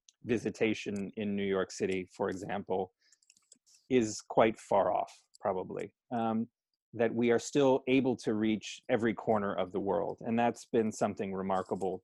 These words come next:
to notice, is that our online visitation, especially for the conversations, has been truly global. So we can tell in real time that there are people from Australia and Italy and, you know, Spain and South America,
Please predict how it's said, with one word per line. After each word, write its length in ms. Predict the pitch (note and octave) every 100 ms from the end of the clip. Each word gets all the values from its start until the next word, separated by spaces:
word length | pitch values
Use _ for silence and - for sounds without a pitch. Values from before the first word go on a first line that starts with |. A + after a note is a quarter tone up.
| -
to 80 | G#2+
notice, 460 | G#2 G2 F#2+ -
is 200 | G#2 F#2 -
that 160 | A2 G#2+
our 260 | G#2 G2+ - _ _ _ _ -
online 460 | A#2+ A#2+ A#2+ A2+
visitation, 640 | A2 G#2 G#2+ A#2+ G#2+ - G#2+
especially 440 | G#2 - A#2 B2
for 320 | G#2+ A#2 G#2
the 380 | G2 G2 G2 F#2+ -
conversations, 1000 | - A2 G2+ - G2+ G2+ - F#2+ F#2 - _ _ _ _ _ _
has 260 | - B2 G#2
been 220 | G2 A2
truly 320 | G#2 C3 A2+
global. 480 | G#2 G#2 G2 G2 G2+ - -
So 540 | - - G#2+ G2+ G2
we 160 | G2+ A2
can 180 | G#2+ G#2+
tell 240 | - A2
in 140 | G#2 G#2
real 200 | A2 G#2+
time 380 | - G#2+ G2+
that 140 | G2 F#2
there 120 | G2+
are 40 | G2
people 380 | - G#2 G2 -
from 240 | - G2+ G#2
Australia 840 | G2 - - A2+ A2 G#2 G2 G2 G2+
and 320 | G2 G2 - _
Italy 440 | A#2+ A#2+ A2+ G#2+ G#2
and, 220 | F#2+ G2 - _ - - _ _ -
you 160 | B2
know, 340 | G#2+ F#2+ F#2+ G2
Spain 520 | - A#2+ A2+ A2 G#2+
and 160 | G2+ G2+
South 240 | A2 G2+
America, 800 | A2 G#2+ G#2 G2+ G#2 G2 F#2+ F#2+